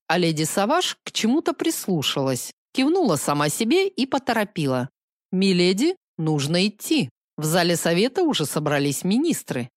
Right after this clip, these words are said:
Рада неохотно оторвалась от зеркала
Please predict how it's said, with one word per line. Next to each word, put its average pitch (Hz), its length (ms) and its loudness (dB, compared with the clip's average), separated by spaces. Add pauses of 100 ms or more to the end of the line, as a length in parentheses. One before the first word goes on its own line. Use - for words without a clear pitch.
(540)
Рада 269 340 0
неохотно 185 560 0
оторвалась 170 600 0
от 175 100 -2
зеркала 285 600 0